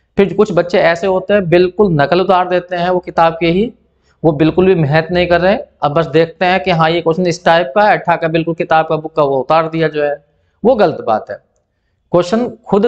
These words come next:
करने की कोशिश करिए, पहले फॉर्मूले जितने भी हैं, सारे फॉर्मूले अपना रट गेरिए हर चैप्टर का जो है, और उन फॉर्मूलों को देखकर क्वेश्चन करने की फिर कोशिश करिए,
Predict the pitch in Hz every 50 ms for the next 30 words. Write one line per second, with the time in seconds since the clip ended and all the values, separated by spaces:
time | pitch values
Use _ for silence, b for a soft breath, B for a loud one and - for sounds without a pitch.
0 | - - 185 156 151 165 185 185 170 170 175 170 - 185 180 202 220 220 220 180
1 | 165 170 165 - - - - 147 156 170 185 196 202 196 175 165 165 165 160 165
2 | 160 156 147 151 147 170 202 226 220 - 170 147 147 151 147 147 - 127 131 143
3 | 147 156 165 156 151 165 214 285 330 - _ _ _ _ _ - - 147 - 170
4 | 165 147 131 139 135 143 143 156 175 180 202 233 262 320 - _ _ - 151 151
5 | 147 - 156 143 143 - - 170 175 175 185 185 196 202 214 262 320 - _ _
6 | _ _ _ - - 175 175 185 180 - - 160 160 160 175 190 208 214 202 214
7 | 185 147 151 170 185 180 - - 143 135 156 214 285 - _ _ _ - 175 175
8 | 175 220 220 214 208 170 147 143 139 147 147 202 240 220 196 175 170 - - 135
9 | 120 113 113 113